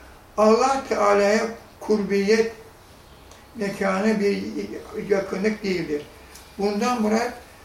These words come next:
marifetullah'ta istirak. İstirak, Allah'ın içinde boğulmuş, tamamen kendini Allah'a vermiş, yani bir denizde boğulan insan var ya, bu da Allah zevki, Allah aşkı içinde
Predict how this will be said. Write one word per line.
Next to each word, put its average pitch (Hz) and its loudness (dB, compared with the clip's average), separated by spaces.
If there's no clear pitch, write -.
marifetullah'ta 202 -2
istirak. 196 -2
İstirak, 208 -4
Allah'ın 202 -2
içinde 185 -4
boğulmuş, 170 0
tamamen 196 -4
kendini 170 -4
Allah'a 165 -4
vermiş, 170 -2
yani 170 -8
bir - -8
denizde 170 -4
boğulan 165 0
insan - -8
var - -2
ya, - -8
bu - -6
da 214 -6
Allah 196 -2
zevki, 175 -4
Allah 175 -4
aşkı 170 -6
içinde 185 -4